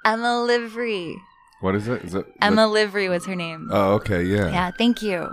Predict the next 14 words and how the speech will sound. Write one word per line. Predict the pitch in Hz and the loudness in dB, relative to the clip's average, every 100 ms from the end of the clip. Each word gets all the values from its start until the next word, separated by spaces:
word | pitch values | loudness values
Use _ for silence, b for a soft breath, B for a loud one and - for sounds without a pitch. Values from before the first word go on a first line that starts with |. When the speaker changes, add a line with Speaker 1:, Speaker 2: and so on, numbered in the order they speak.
| - - | -8 0
Speaker 2:
Yeah, | 113 104 | 4 4
that's | 90 98 | 2 -2
a | - | -6
great | 92 90 90 - | 0 0 0 -2
piece. | 92 85 73 - - | -2 -2 -6 -14 -12
Speaker 1:
Thank | 220 220 - | -8 -8 -8
you. | 185 - 185 _ _ _ - | -10 -10 -14 _ _ _ -6
What | 220 | -2
Speaker 2:
Well | 220 | -2
Speaker 1:
did | |
you | 233 | -2
like | 233 226 | -4 -6
about | - - | -10 -8
it? | - | -10